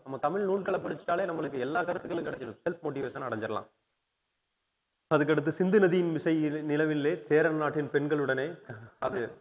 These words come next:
இந்தியாவை பூரா ஒருமைப்படுத்தி படிச்சிருப்பாரு. "பெற்றதும் பிறந்த பொன்னாடும் நற்றவ வாணினும் நனி சிறந்திடவே," அப்படின்னு சொல்லி படிச்சிருக்காரு. இவர் தான் "ஊன் மிக விரும்பு, தையலை போற்று, சீருவார்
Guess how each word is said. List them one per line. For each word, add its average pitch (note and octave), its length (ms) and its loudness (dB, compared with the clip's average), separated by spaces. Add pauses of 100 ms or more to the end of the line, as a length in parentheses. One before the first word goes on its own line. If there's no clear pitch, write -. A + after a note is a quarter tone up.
இந்தியாவை D3 400 6
பூரா D#3 180 4
ஒருமைப்படுத்தி C3+ 540 0
படிச்சிருப்பாரு. A#2 440 -4
"பெற்றதும் D3 460 -2
பிறந்த C3+ 260 -2
பொன்னாடும் C3+ 540 -2 (500)
நற்றவ F#3+ 520 8
வாணினும் E3+ 480 4
நனி D#3 340 4
சிறந்திடவே," D#3 720 4 (340)
அப்படின்னு B2+ 220 -2
சொல்லி B2 160 0
படிச்சிருக்காரு. A2+ 460 -4
இவர் G#2+ 220 -2
தான் A2 160 -8 (340)
"ஊன் G#3 240 4
மிக E3+ 200 6
விரும்பு, C#3 420 0 (220)
தையலை E3+ 460 6
போற்று, D3+ 460 -2 (640)
சீருவார் A3 520 6